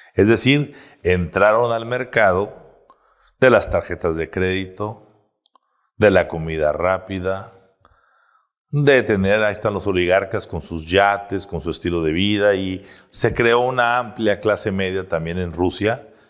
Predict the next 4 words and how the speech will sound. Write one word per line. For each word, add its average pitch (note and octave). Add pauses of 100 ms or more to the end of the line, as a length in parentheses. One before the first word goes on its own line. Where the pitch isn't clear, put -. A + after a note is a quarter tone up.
(220)
aspiracionista, F#2+
como F#2
diría F2+
nuestro E2+